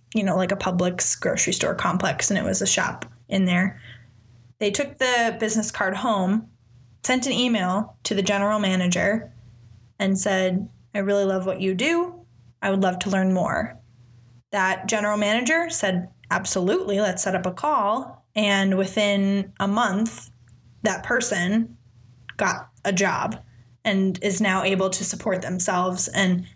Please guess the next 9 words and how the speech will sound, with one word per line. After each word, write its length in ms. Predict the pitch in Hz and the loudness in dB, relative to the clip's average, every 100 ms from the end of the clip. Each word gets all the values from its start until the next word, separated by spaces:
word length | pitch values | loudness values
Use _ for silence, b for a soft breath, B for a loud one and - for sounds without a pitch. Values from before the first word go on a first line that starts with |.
| B B B B B B _ | B B B B B B _
it's 200 | 233 226 | -2 0
just 200 | 285 277 | 0 0
a 100 | 311 | 0
very, 680 | 233 240 233 233 226 214 - - _ _ - - - - - - - | 0 2 2 2 0 -2 -8 -16 _ _ -20 -20 -20 -20 -20 -8 -2
I 100 | 202 | 0
guess, 460 | 185 - - - - - | 0 -2 -4 -8 -18 -10
little 340 | 214 220 214 202 | -2 0 2 2
example 580 | 190 196 196 180 190 - | 0 2 2 2 0 0
of 500 | 190 180 180 180 | 0 2 0 -2